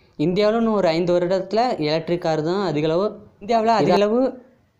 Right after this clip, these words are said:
எலக்ட்ரிக் கார் தான் வாங்குவாங்க. So எலக்ட்ரிக் ஜெனரேட் பண்ணதுக்கு நம்ம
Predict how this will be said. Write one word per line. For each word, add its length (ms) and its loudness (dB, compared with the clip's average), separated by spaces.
எலக்ட்ரிக் 400 -2
கார் 140 0
தான் 200 0
வாங்குவாங்க. 480 0
So 200 -2
எலக்ட்ரிக் 480 -2
ஜெனரேட் 360 -2
பண்ணதுக்கு 400 -2
நம்ம 200 0